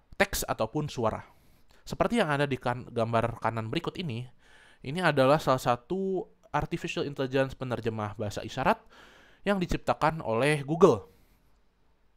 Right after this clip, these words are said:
Jadi, di sini kalian bisa lihat, eh, jadi artificial intelligence itu mendeteksi bentuk-bentuk tangan, postur-postur tangan ya di sini. Dan mereka akan menerjemahkannya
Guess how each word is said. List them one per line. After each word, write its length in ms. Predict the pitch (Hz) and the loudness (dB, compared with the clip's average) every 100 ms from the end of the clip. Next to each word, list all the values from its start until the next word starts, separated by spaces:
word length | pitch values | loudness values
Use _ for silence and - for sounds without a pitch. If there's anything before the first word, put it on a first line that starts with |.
| _ _ - | _ _ -6
Jadi, 160 | 131 143 | 0 0
di 80 | 135 | 0
sini 160 | 135 | -4
kalian 240 | 139 131 120 | 0 0 0
bisa 160 | 110 | -2
lihat, 240 | 113 160 - - _ - - | 2 0 -2 -20 _ -14 -4
eh, 240 | 117 110 | 0 0
jadi 320 | 110 117 139 - - - - | 0 -4 -6 -8 -20 -20 -4
artificial 480 | - - 170 147 147 | 0 2 2 2 2
intelligence 400 | 135 131 127 127 | 2 -2 0 -2
itu 100 | 131 160 | -2 -2
mendeteksi 400 | 131 113 117 139 | -2 -2 -2 -4
bentuk-bentuk 480 | 123 117 113 110 - | -4 -6 -6 -10 0
tangan, 480 | 160 165 160 165 | 0 2 -2 -4
postur-postur 640 | - - 117 - 110 117 - | -10 -6 -6 -6 -6 -6 -2
tangan 480 | 143 147 143 147 139 | -2 -2 -4 -4 -6
ya 240 | 135 165 - | -8 -8 -14
di 80 | 104 | -12
sini. 260 | 110 135 151 _ _ _ _ _ _ _ _ _ _ _ | -10 -10 -12 _ _ _ _ _ _ _ _ _ _ _
Dan 320 | 135 156 165 | 2 2 2
mereka 320 | 151 123 160 | -4 -2 0
akan 320 | 147 165 160 139 | 0 0 -2 -2
menerjemahkannya 1040 | 123 110 117 113 110 107 127 151 165 | -2 -2 -2 -4 -2 -4 -2 -2 -2